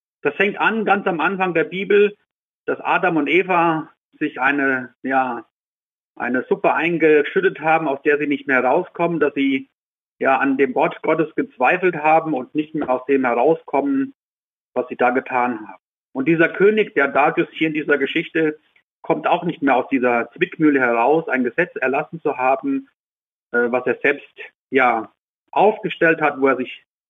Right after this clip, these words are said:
hat verführen lassen, etwas zu tun, was er eigentlich gar nicht so richtig will, aber trotzdem kommt er nicht heraus. Er muss sich an dieses Gesetz halten. Genauso gut, wie es bei Adam und Eva ist und auch bei Noah und den vielen Geschichten, die wir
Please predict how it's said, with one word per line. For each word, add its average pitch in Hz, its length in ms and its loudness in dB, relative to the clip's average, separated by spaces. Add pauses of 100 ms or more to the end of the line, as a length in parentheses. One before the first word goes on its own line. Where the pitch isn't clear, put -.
(220)
hat - 180 -10
verführen 202 520 2
lassen, 170 440 0
etwas 139 380 -2
zu - 80 -2
tun, 185 340 -6
was 147 160 -2
er 135 100 2
eigentlich 127 240 -4
gar - 160 2
nicht 131 160 -6
so 135 80 0
richtig 127 320 -4 (140)
will, 151 340 2 (400)
aber 127 160 -2
trotzdem 147 360 0
kommt 139 220 0
er 135 80 2
nicht 135 180 -2
heraus. 120 380 0
Er 120 100 0
muss 151 140 0
sich 156 140 -2
an 135 100 0
dieses 123 240 -6
Gesetz 117 380 0
halten. 107 460 -10 (1300)
Genauso 170 400 2
gut, 185 200 4
wie 170 100 2
es 156 100 -4
bei 143 140 2
Adam 151 320 2
und 139 60 -2
Eva 170 320 2
ist 160 220 -2
und 131 260 -4 (140)
auch 120 340 -2 (140)
bei 143 140 2
Noah 175 380 4
und 151 180 0 (100)
den 143 180 0
vielen 202 280 -4
Geschichten, 180 460 -4
die 151 140 -2
wir 139 300 2